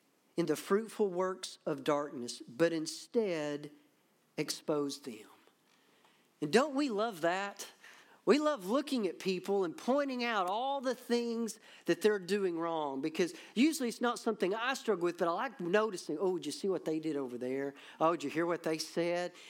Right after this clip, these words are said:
We like pointing out the darkness in other people's lives. But notice how our lives are supposed to expose the unfruitful works of darkness. And this might surprise us. Look at verse twelve.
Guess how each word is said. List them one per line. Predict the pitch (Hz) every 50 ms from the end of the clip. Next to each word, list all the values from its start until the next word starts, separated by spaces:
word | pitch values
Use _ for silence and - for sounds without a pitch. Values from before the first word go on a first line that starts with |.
| - - - -
We | - 208 269
like | 277 277 285 269 214 -
pointing | - - 262 294 294 269 247 214 196
out | 196 220 233 220 180 156 143 143 143 - - - - - _ _ _ _ _ _ _ _ _ -
the | 160 156
darkness | 143 135 175 196 208 240 240 240 - 190 165 151 143 139 139 135 - - - - - - _ _ _ _ _ _ _ _ _ _ _ -
in | 160 160
other | 170 175 175 185 180
people's | 165 - - 175 165 165 - 151 139 135 127 123 - - - _ _ _ _ _ _ _ -
lives. | 131 123 117 107 95 - - - - - - - - - - _ _ _ _ _ _ _ _ _ _ _ - - _ _ _ _ _ - -
But | 156 143 143
notice | 151 160 185 226 269 254
how | - - - 208 190
our | 185 190 185 165
lives | 156 156 156 151 151 143 139 135 135 - - - - - - - - - -
are | 151 143
supposed | - - 147 - - 165 160 -
to | - 151
expose | 139 139 - - - - - 170 165 160 147 135
the | - 143 151
unfruitful | 156 143 135 127 - - - 170 165 175 170 - - 156 143
works | 131 135 135 135 135 135 135 - - - - _ _
of | - 127 117
darkness. | 117 139 131 127 135 143 131 113 - -
And | - 143 147
this | 156 156 156
might | 185 160 156 147 -
surprise | - 156 135 - - 139 131 127 127 - -
us. | 123 - -
Look | 156 151 185
at | 165
verse | - 147 147 - -
twelve. | - - - 123 120 117 113 - - - -